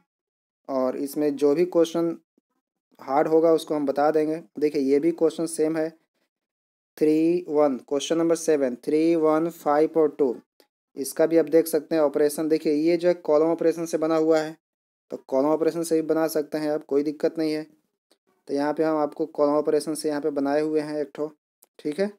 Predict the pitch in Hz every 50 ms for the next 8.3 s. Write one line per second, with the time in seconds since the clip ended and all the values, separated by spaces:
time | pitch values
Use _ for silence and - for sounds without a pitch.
0 | _ _ _ _ _ _ _ _ - 143 139 - 156 147 139 143 - - 160 147
1 | 135 143 151 156 160 - 156 156 156 156 151 143 139 143 - 165 156 143 151 147
2 | 147 147 151 147 147 143 147 151 156 160 160 147 143 143 147 147 147 151 156 143
3 | 135 127 131 131 127 117 113 113 123 _ _ _ _ _ _ _ _ _ _ _
4 | - - 127 - - - 131 127 143 156 151 147 156 156 151 - 165 160 156 156
5 | 160 160 156 - 160 151 147 - 151 139 - 160 151 143 165 175 185 202 190 190
6 | 170 160 160 - 175 165 - 170 156 147 139 127 127 131 131 127 - - 147 160
7 | 160 156 - 160 147 143 165 156 - 160 156 156 156 151 147 147 147 156 143 -
8 | - 139 135 143 151